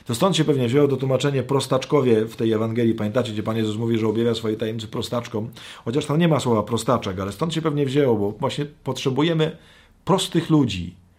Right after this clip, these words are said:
ale prostych w tym znaczeniu, czyli bezpośrednich. Gdzie nie ma udawania, gdzie nie ma okolic dookoła, gdzie nie ma, wiecie, yy, parkingów z boku. Tylko po prostu jest prosta linia.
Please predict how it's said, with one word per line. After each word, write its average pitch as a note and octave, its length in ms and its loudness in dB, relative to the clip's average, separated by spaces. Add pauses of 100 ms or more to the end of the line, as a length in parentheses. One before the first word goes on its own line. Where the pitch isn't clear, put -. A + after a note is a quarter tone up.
(260)
ale G#2+ 140 0
prostych E3+ 400 2
w - 40 -12
tym E3 180 4
znaczeniu, G2+ 460 0
czyli A2 160 -2
bezpośrednich. C#3 960 -2 (600)
Gdzie A#2 160 0
nie D#3+ 100 6
ma F3 100 6
udawania, C#3+ 500 2
gdzie A#2 140 -2
nie D3 120 4
ma D3 300 4 (360)
okolic D3 520 2
dookoła, B2+ 540 2
gdzie A2 180 -2
nie C#3+ 140 2
ma, D3 340 2 (420)
wiecie, B2 280 2
yy, F2+ 80 -4 (1040)
parkingów B2 600 4
z G2 40 -6
boku. G#2 400 -2 (500)
Tylko D3 180 -6
po E3 120 -2
prostu F3+ 300 -2
jest D#3+ 160 -4
prosta E3+ 300 -2
linia. F#2+ 380 -6